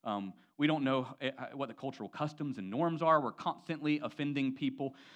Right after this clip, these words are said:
But after being in South Asia for about ninety days, we had it all figured out. That was we're, that's not true, it's sarcastic. But we had it all figured out. We really thought that we had it all figured out. We moved to South Asia. Um, Annie was twenty-six weeks pregnant. We had an eighteen-month-old at the time.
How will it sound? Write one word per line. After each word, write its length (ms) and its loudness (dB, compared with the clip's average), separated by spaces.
But 100 6
after 160 6
being 240 2
in 80 2
South 280 0
Asia 260 -2
for 100 -8
about 220 2
ninety 280 2
days, 300 -2
we 80 -4
had 80 -4
it 80 -2
all 100 4
figured 280 -4
out. 160 -10
That 140 0
was 220 -10
we're, 120 -4
that's 300 -4
not 200 -2
true, 140 -4
it's 100 -8
sarcastic. 500 -4
But 80 0
we 100 8
had 200 8
it 60 2
all 120 10
figured 260 2
out. 120 6
We 80 2
really 200 6
thought 260 4
that 60 -4
we 80 0
had 120 2
it 60 0
all 120 2
figured 260 -4
out. 160 0
We 100 0
moved 260 0
to 60 -8
South 280 2
Asia. 260 -4
Um, 280 2
Annie 220 2
was 180 -2
twenty-six 500 -2
weeks 160 -8
pregnant. 400 -4
We 60 -6
had 80 -4
an 100 -10
eighteen-month-old 680 -8
at 60 -18
the 60 -20
time. 200 -20